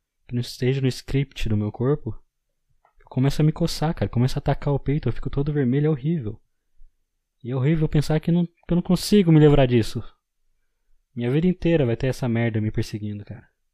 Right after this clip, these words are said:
Saco. Pelo menos eu não vou morrer, eu nunca vi alguém morrendo de dermatite seborreica.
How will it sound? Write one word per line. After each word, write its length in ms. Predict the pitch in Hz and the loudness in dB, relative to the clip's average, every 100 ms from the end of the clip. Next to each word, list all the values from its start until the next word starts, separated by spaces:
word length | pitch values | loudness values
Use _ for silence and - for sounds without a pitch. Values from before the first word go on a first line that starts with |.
| _ _ _ | _ _ _
Saco. 580 | - - 143 139 - - _ _ _ _ _ _ _ _ _ _ _ _ _ _ _ _ | -18 -10 -6 -6 -8 -16 _ _ _ _ _ _ _ _ _ _ _ _ _ _ _ _
Pelo 100 | 120 | -4
menos 160 | 143 165 | 0 2
eu 60 | |
não 100 | 185 | 0
vou 100 | 180 | 2
morrer, 300 | 180 151 135 | 0 0 0
eu 40 | 127 | -2
nunca 260 | 143 151 | -4 -6
vi 160 | 120 120 | -6 -4
alguém 220 | 120 113 | -2 -2
morrendo 360 | 110 107 110 104 | -2 -2 -6 -8
de 220 | 101 101 | -10 -8
dermatite 680 | 104 104 98 - - - - - _ - - - - _ _ _ - | -4 -2 -4 -6 -10 -10 -14 -18 _ -20 -20 -20 -20 _ _ _ -20
seborreica. 800 | - 120 107 107 98 98 - - | -8 -6 -4 -4 -6 -8 -10 -12